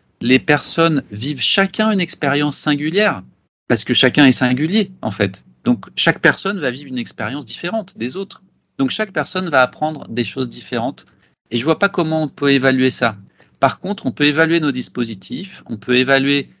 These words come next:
et là-dessus, on a des outils. Et pour moi, nos outils,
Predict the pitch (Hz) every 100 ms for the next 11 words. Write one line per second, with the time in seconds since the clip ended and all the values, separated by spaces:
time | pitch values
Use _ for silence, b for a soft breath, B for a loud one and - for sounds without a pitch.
0 | b _ - 107 120 113 - 151 127 127
1 | 139 123 120 95 - 139 123 - _ _
2 | _ - 110 101 117 156 135 104 107 -
3 | 180 190